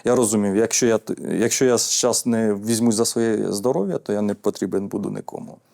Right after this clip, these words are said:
Державі в першу чергу, скажімо так, відверто. А от рідні будуть мучитися. Тому було прийнято рішення, я,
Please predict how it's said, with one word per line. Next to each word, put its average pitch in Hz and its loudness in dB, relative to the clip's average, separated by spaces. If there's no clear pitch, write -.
Державі 139 2
в 110 0
першу 120 -2
чергу, - -2
скажімо 113 0
так, - -2
відверто. 113 2
А 117 2
от 127 0
рідні 143 4
будуть 120 4
мучитися. 98 0
Тому 190 2
було 127 0
прийнято 135 0
рішення, 113 0
я, 110 2